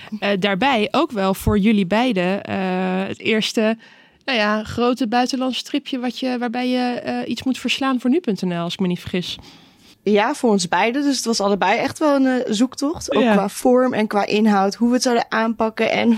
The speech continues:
Speaker 2: <laughs> vooral wat Matthijs ook zegt, eh, logistieke planning ook. Dus hoe kom je zo snel mogelijk van A naar B in een stad?
Speaker 1: <laughs>
Speaker 2: Dus we zaten regelmatig allebei in een andere Uber met elkaar te bellen waar we waren. En, ehm,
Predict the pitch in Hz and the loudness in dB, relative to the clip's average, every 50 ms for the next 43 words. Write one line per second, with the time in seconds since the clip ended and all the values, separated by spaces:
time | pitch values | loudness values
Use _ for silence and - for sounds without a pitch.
0 | 214 214 - - - - 240 220 220 220 214 202 202 - - 240 233 - - 220 | 2 -2 -8 -4 0 2 2 4 4 4 4 2 2 2 2 0 2 2 0 0
1 | 214 226 233 214 208 - - 214 214 262 311 - - - - - - - - - | 2 2 2 0 -2 -2 0 0 0 0 -2 -6 -14 -18 -18 -16 -16 -18 -20 -12
2 | _ - - 208 214 220 220 214 214 208 233 262 262 - - - - - 277 - | _ -2 0 2 2 2 2 2 2 2 4 2 2 2 0 -2 -2 -2 0 -2
3 | 311 - - 262 262 269 277 277 262 262 294 330 - 285 233 202 233 240 - - | -2 -2 0 2 2 4 4 4 4 2 2 0 0 -2 0 2 0 0 0 0
4 | - 269 247 233 233 214 226 220 214 - 247 233 226 226 214 220 240 - 240 240 | 2 2 2 2 2 2 2 0 2 2 2 4 4 4 2 2 0 0 0 0
5 | 233 - - 220 214 - - 220 214 220 214 208 190 208 190 233 294 302 - - | 0 0 -2 -2 0 0 0 0 0 2 0 2 2 2 2 0 0 -2 -2 2
6 | 214 254 247 247 233 - - 247 320 403 - - - - - 240 208 - - 240 | 4 4 4 4 2 2 2 2 2 0 -2 -8 -10 0 2 2 2 4 4 2
7 | - 226 226 226 - - 233 208 240 240 247 254 240 226 240 269 254 247 240 233 | 4 4 4 2 2 0 0 0 2 2 0 0 0 2 2 2 2 2 2 2
8 | 240 262 294 285 294 285 - - - 269 269 240 254 254 247 247 240 240 247 - | 2 0 0 -2 -2 -2 0 0 0 2 2 2 2 2 4 2 2 2 2 2
9 | 254 247 240 240 233 - - 247 226 214 226 220 220 226 220 226 - 240 226 233 | 2 2 2 2 2 2 2 2 2 2 2 2 2 0 -2 -2 -2 0 0 0
10 | 226 - 202 196 220 220 214 214 202 214 208 208 202 208 196 214 214 214 208 208 | -2 -2 0 2 2 2 2 2 2 2 0 0 0 0 0 2 2 2 2 2
11 | 196 202 202 202 - - 190 202 202 208 - - - 202 196 190 - 87 | 2 2 2 2 2 2 2 2 0 0 -2 0 0 2 2 2 2 0